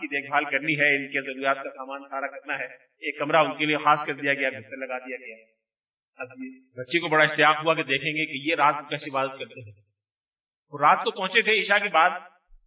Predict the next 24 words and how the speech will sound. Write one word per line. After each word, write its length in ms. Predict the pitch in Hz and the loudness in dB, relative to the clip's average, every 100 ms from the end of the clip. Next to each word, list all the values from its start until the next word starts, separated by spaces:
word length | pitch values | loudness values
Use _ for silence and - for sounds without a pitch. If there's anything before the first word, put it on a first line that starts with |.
| _ _ _ _ _ _ _ - - | _ _ _ _ _ _ _ -12 -6
عشاء 180 | 147 165 | 0 2
کی 100 | 175 | 4
نماز 320 | 151 156 175 | 4 6 6
انہوں 220 | 165 160 | 4 -2
نے 0 | |
پڑھی 300 | 156 156 185 165 | 0 2 0 0
مسجد 300 | 139 165 165 | -2 0 2
میں 160 | 170 | 4
اور 180 | 139 117 110 - _ - | 4 0 -6 -18 _ -2
آ 140 | 127 | -2
کے 120 | 127 | -2
کمرے 280 | 123 131 143 | -8 -4 -2
میں 120 | 156 | 2
آئے، 140 | 143 143 | 2 2
کھانا 200 | 135 135 | 0 -4
کھایا، 280 | 139 143 147 | 0 2 4
کھانا 240 | 147 139 143 | 2 -2 -2
کھا 160 | 143 | -2
کے 120 | 147 | -2
اپنے 120 | 151 165 | -6 -10
کمرے 180 | 175 | -12
میں 80 | 214 | -10
چلے 240 | 196 190 175 | -8 -8 -8
گئے۔ 360 | 170 170 170 | -12 -16 _